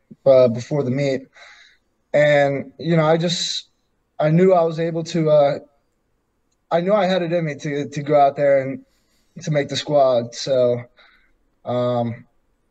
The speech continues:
see-, seeing, seeing my teammates, my coaches, seeing their reactions, it's just, it, it's incredible. You know, on the, uh, you know, I go back and I watch the hundred free, uh, final,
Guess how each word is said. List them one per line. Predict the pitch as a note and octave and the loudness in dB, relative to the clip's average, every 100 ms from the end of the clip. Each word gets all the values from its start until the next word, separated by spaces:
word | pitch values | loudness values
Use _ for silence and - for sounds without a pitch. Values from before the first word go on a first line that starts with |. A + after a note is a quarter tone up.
| _ _ - | _ _ -20
see-, | E3 G3+ G3+ G3 | -6 0 0 -2
seeing, | - F#3 F#3+ F#3 F3+ - | -2 2 4 2 0 -4
seeing | - F#3+ | -4 0
my | F3 | -2
teammates, | F3 F3 E3+ E3+ E3 - | -2 -4 0 0 -2 -6
my | C#3+ | -8
coaches, | C3+ D#3+ D#3 E3 D#3 D#3 C#3+ - | -4 -4 -2 -4 -4 -4 -6 -12
seeing | - D#3+ D#3 | -6 -2 -2
their | D3+ | -2
reactions, | C#3+ C3+ C3 C3 - C3+ C3 C3 - | -2 0 0 0 -4 -10 -8 -8 -6
it's | C3+ B2+ - | -6 -4 -6
just, | - B2+ - _ _ _ - - _ _ _ _ _ - | -4 -6 -8 _ _ _ -20 -20 _ _ _ _ _ 0
it, | E3+ | 2
it's | D#3+ D#3+ D#3+ | 4 2 0
incredible. | D3 - C#3+ C3 B2+ C3 - | -4 0 0 0 -2 -4 -4
You | E3 | 0
know, | E3+ E3+ E3 | 2 2 0
on | D#3+ D#3+ E3 | 0 0 2
the, | D#3+ D#3 | 2 2
uh, | D3 C#3+ C#3 - | 2 2 -2 -10
you | D#3+ | -4
know, | E3 | -2
I | F3+ | 0
go | F#3 | -2
back | F3+ E3+ | -2 -4
and | E3+ | -6
I | D3+ | -8
watch | D3+ D3+ D#3 - | -4 -4 -4 -10
the | D3 C#3+ C#3 | -8 -6 -6
hundred | C#3+ D#3+ D#3 | -2 -2 -2
free, | - D3+ D3 D3 C#3+ C#3+ - _ _ _ - | -6 -8 -6 -4 -4 -6 -14 _ _ _ -2
uh, | C#3 C3+ C3+ C3 | 2 4 4 2
final, | D#3 D#3 D3 B2+ B2+ | 0 0 0 -2 -4